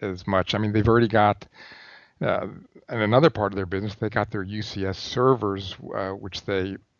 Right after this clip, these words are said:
know, developed, uh, a few years ago. They're still selling them. The, that's an all, or the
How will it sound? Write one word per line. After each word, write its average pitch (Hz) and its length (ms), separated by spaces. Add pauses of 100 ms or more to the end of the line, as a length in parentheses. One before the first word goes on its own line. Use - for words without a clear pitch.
(260)
know, 104 260
developed, 101 540
uh, 92 200
a - 60
few - 220
years 101 260
ago. 98 180
They're 95 120
still 98 260
selling 107 400
them. 95 220
The, 95 440
that's 117 280
an 113 160
all, 101 420 (400)
or 110 160
the 95 140